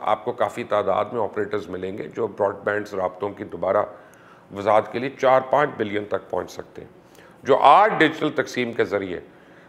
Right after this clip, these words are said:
मेन स्ट्रीम मौक़ों से फ़ायदा उठाने से कासिर हैं। अभी पाकिस्तान में कैसे काम करेगा? एक तरफ आपको ब्रॉडबैंड की दस्तयाबी पे ये बड़ी कामयाबी हासिल है, लेकिन दूसरी तरफ हमें ब्रॉडबैंड के फैलाव के हकीकी फ़वाइद को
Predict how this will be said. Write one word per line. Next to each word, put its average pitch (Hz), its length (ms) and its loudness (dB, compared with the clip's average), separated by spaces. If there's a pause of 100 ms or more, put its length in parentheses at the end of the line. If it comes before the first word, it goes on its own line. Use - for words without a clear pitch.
(140)
मेन 143 240 4
स्ट्रीम 151 240 -2
मौक़ों 113 400 2
से 113 160 -6
फ़ायदा 101 360 0
उठाने 98 320 -2
से 104 140 -8 (140)
कासिर 90 320 -2
हैं। - 200 -18 (640)
अभी 202 140 8
पाकिस्तान 202 420 6
में 233 100 6
कैसे 165 200 2
काम 101 340 0
करेगा? 85 320 -16 (600)
एक 123 200 6
तरफ 147 220 6
आपको 131 260 6
ब्रॉडबैंड 113 500 4
की 120 80 -6
दस्तयाबी 101 500 0
पे 123 140 -6
ये 117 140 -2
बड़ी 85 200 -6
कामयाबी 82 520 -4
हासिल - 280 -8
है, - 60 -16 (840)
लेकिन 170 300 6
दूसरी 156 260 2
तरफ 220 180 6
हमें 185 260 6
ब्रॉडबैंड 143 500 4
के 170 100 2
फैलाव 120 400 4
के 143 140 -2
हकीकी 127 400 -6
फ़वाइद 107 420 0
को 127 200 2